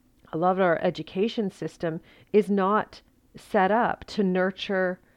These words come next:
the natural longing to learn. Okay. So when we come in and, and,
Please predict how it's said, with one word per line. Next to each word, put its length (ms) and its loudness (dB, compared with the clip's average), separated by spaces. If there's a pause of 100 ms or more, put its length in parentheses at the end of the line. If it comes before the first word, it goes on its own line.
(140)
the 160 0
natural 1400 -2 (1500)
longing 680 2
to 180 -6
learn. 380 -6 (360)
Okay. 440 -6 (180)
So 160 2
when 200 4
we 140 2
come 300 -4
in 340 2
and, 300 -4
and, 140 -2